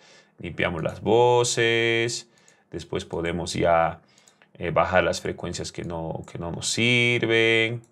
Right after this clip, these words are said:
¿no? Estoy haciendo una, algo así rapidito, ¿no? Subiendo las frecuencias que, que queremos que resalten. Después podemos poner un compresor. ¿Dónde está? Acá está.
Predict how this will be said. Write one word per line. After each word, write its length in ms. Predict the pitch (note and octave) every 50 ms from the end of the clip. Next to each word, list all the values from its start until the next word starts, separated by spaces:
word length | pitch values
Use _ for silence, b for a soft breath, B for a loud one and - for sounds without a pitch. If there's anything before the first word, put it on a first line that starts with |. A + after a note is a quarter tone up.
| _ _ _ -
¿no? 300 | G2 A2+ B2 D3 - - _ _ _ _ _ _ _ _ _ _ _ _ _ _ _ _ _ _ _ _ _ _ _ _ _ _ _ _ _
Estoy 200 | - - - F2
haciendo 320 | E2+ - F2+ F#2 F#2 F#2
una, 140 | F2+ E2+ -
algo 380 | - - - - F2+ F2 F2 F2
así 200 | - - - F2
rapidito, 640 | E2+ F2 - - - F2 F2 E2+ D#2+ - - F#2+
¿no? 80 | G2 G2+
Subiendo 440 | - - F2 F2 F2 E2+ E2+ E2
las 140 | D#2 - -
frecuencias 540 | - F2 F2+ - - F#2+ F#2 - - - -
que, 200 | - - - b b b b b b b b b b _
que 100 | G#2 -
queremos 420 | - - E2+ E2+ E2+ D#2+ D#2+ -
que 120 | - -
resalten. 1400 | - - - D2 - - - A#2 G#2+ A#2 A#2 A#2+ A#2+ A#2 A#2 A#2 A2+ A2+ - A2+ A2+ A2+ A2+ A2+ A2+ A2 A#2 A#2+ - _ _ _ _ _ _ _ _ _ _ -
Después 260 | E2+ D#2+ F#2 E2+ -
podemos 400 | - F#2 E2+ E2+ E2+ E2+ E2+ -
poner 300 | - E2+ E2 E2 E2+ F2
un 120 | F2 E2+
compresor. 1200 | D#2+ - D#2+ D#2+ E2 - - - - - - G2+ G2+ A2 A#2 A#2 A#2+ A#2 A#2 A#2 A#2 A2+ A#2+ - - _ _ _ _ _ _ _ _ _ _ _ _ _ _ _ _ _ _ _ _ _ _ _ _ _
¿Dónde 260 | - - E2 E2 E2
está? 400 | E2 - - - - F#2+ G2 G2
Acá 160 | G2 G2 - -
está. 540 | - - - F#2+ G2 G2+ G#2 A2 G#2+ G#2